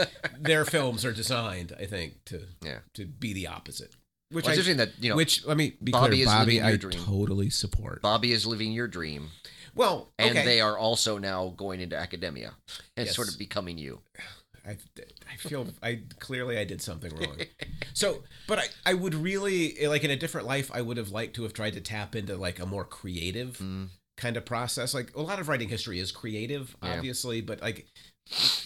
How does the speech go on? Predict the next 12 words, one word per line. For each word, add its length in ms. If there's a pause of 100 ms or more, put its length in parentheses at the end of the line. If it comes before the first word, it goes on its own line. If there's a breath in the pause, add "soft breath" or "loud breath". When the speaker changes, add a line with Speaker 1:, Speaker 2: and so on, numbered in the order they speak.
(120)
Speaker 2:
that 400 (100)
or 500 (1700)
back 240
up 120
to 80
that 420
would 180
be 140
Hope. 360 (120)
Like, 220
I 100
would, 220